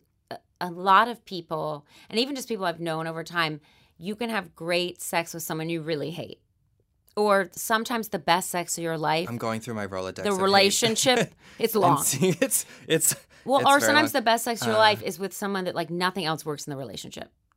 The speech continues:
Speaker 2: True.
Speaker 1: I, I was talking to someone about this last week, and we were laughing 'cause I said,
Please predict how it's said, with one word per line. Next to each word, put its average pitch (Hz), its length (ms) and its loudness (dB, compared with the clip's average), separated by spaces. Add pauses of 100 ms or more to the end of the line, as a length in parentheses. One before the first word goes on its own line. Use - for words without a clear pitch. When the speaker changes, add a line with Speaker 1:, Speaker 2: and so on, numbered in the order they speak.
(120)
Speaker 2:
True. 202 160 -4
Speaker 1:
I, 196 140 6
I 190 80 4
was 185 140 -2
talking 196 360 -4
to 165 140 -8
someone 165 180 -6
about 151 140 -2
this - 120 -12
last 147 200 -4
week, 147 200 -8
and 151 300 -8
we 170 100 -4
were 156 180 -4
laughing 151 400 -4
'cause 151 160 -8
I 147 100 -6
said, 160 200 -8